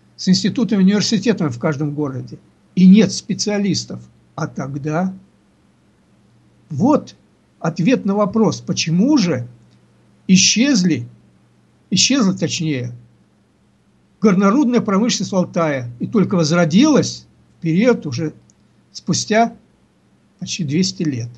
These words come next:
А что же было? В Новосибирском областном архиве сохранился чертежный проект, чем занимались русские, русы роз-,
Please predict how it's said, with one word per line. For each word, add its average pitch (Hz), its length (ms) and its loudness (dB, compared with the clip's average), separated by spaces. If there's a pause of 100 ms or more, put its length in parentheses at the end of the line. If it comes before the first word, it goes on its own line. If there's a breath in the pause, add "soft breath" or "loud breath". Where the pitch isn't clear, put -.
(680)
А 180 380 2 (260)
что - 360 0
же 302 140 4
было? 262 480 2 (720)
В 165 60 -4
Новосибирском 240 800 0
областном 240 460 -2
архиве 208 640 -2 (400)
сохранился 269 600 0
чертежный 214 500 -2
проект, 226 680 0 (760)
чем 262 240 0
занимались 220 720 0 (840)
русские, 180 720 -2 (840)
русы 220 360 0
роз-, 214 400 0